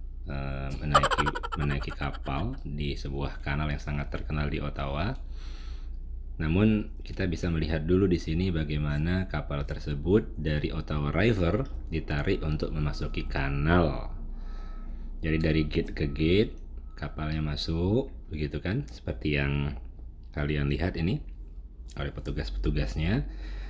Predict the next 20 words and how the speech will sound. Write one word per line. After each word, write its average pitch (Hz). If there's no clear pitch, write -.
Nanti 80
ketika 87
sudah 80
masuk, 80
gate -
yang 80
di 80
belakangnya 80
ditutup. 87
Nanti 80
akan 87
diproses -
tuh 73
pemenuhan 80
air 78
kembali 80
untuk 78
membuka 78
gate 78
selanjutnya. 69